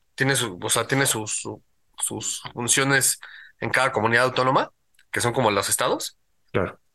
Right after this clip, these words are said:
Speaker 1: Pero, vaya, al final sí, es, es lo suficientemente democrático como para decir que sí es un órgano autónomo, aunque dependa de cierta,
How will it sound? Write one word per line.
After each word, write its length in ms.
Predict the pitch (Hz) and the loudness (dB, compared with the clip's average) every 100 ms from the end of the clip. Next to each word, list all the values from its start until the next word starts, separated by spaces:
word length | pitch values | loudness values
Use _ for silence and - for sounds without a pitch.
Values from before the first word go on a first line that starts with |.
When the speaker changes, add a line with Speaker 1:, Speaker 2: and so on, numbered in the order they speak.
| _ _ _ _ _ _ _ _ _ _ _ _ _ | _ _ _ _ _ _ _ _ _ _ _ _ _
Speaker 1:
Pero, 720 | 135 131 127 127 131 143 - _ | 2 4 6 6 6 2 -4 _
vaya, 440 | 165 208 214 180 | 0 4 4 2
al 140 | - 165 | 0 2
final 240 | 208 247 | 4 4
sí, 100 | - | 4
es, 160 | 165 170 | 4 4
es 200 | 180 175 | 4 4
lo 80 | 185 | 2
suficientemente 540 | 139 131 160 165 160 | 4 2 2 0 2
democrático 480 | 139 110 135 139 139 | 2 2 2 0 0
como 160 | - 110 | 0 2
para 160 | 107 | 2
decir 160 | 107 135 | 2 2
que 80 | 113 | 2
sí 80 | |
es 100 | 120 | 2
un 80 | 131 | 4
órgano 240 | 117 110 107 | 2 4 2
autónomo, 400 | 107 139 110 101 | 2 2 2 2
aunque 180 | 107 | 4
dependa 360 | 110 107 117 117 | 2 2 2 2
de 80 | 104 | 2
cierta, 480 | 117 110 110 101 | 2 2 2 0